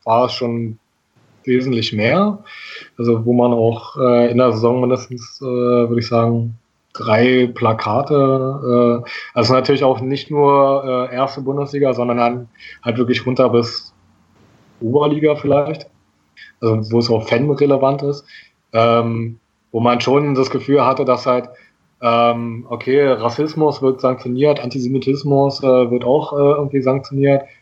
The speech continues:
aber was bleibt uns noch? Irgendwie Sexismus und Homophobie, und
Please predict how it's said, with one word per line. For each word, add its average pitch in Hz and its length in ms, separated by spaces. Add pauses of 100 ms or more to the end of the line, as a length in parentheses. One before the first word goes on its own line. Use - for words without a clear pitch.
(240)
aber 123 360
was 117 200
bleibt 131 240
uns 139 200
noch? 131 280
Irgendwie 123 540
Sexismus 117 560
und 113 100
Homophobie, 110 600
und 107 240